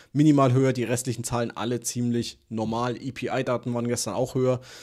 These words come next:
Warten wir mal ab, was da noch auf uns zukommt. Ich sehe diese ganze Sache momentan weiterhin kritisch. Wie gesagt, ganzer Konflikt Nahe Osten und sowas wird sich zeigen, ob das wirklich... Äh,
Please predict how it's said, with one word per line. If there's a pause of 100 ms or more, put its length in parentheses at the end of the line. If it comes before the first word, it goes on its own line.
(840)
Warten
wir
mal
ab,
was
da
noch
auf
uns
zukommt.
Ich
sehe
diese
ganze
Sache
momentan
weiterhin
kritisch.
Wie
gesagt,
ganzer
Konflikt
Nahe
Osten
und
sowas
wird
sich
zeigen,
ob
das
wirklich...
Äh,